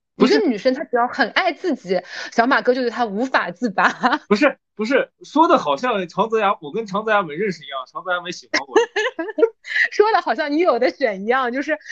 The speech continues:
Speaker 2: 就像，就像那个虎扑上面很多老哥说，佟丽娅这样的，我才不要离过婚。<laughs>
Speaker 1: 呃，是吧，是吧，是吧？你倒是选啊，
Speaker 2: <laughs> 就，就有，
Speaker 1: 老-，
Speaker 2: 有些
Speaker 1: 一天到晚让我选，你倒是给我呀，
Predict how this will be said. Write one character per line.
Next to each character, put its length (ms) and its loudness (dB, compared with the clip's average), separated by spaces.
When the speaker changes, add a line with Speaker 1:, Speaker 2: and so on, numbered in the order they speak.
Speaker 2:
就 100 0
像， 120 2
就 80 -4
像 180 0
那 140 -4
个 160 2
虎 180 -6
扑 160 -2
上 160 0
面 140 0
很 180 -8
多 160 2
老 240 -2
哥 260 -4
说， 380 -8
佟 120 -2
丽 120 -2
娅 80 2
这 100 -6
样 220 0
的， 240 -6
我 140 -4
才 160 -4
不 120 -8
要 200 2
离 100 -10
过 160 2
婚。 260 0
<laughs> 320 -18
Speaker 1:
呃， 160 0
是 140 2
吧， 140 8
是 120 -10
吧， 140 2
是 80 -6
吧？ 160 -2
你 220 0
倒 180 8
是 60 2
选 160 6
啊， 140 -2
Speaker 2:
<laughs> 40 6
就， 40 6
就 60 8
有， 60 6
Speaker 1:
老-， 0 -
Speaker 2:
有 140 -2
些 480 -4
Speaker 1:
一 20 2
天 160 6
到 80 8
晚 140 6
让 100 -2
我 80 -2
选， 240 -2
你 60 -20
倒 80 0
是 140 -10
给 140 -4
我 160 -2
呀， 100 -8